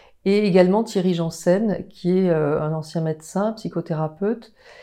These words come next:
et qui est l'un des rares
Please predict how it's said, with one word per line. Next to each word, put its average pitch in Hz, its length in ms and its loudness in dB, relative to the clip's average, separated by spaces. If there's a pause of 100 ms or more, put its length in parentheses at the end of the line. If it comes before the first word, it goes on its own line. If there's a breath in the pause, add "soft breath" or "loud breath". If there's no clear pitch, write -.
(180 soft breath)
et 190 140 0
qui 233 520 2
est 220 160 0
l'un 226 340 2
des 196 200 2
rares 180 800 -2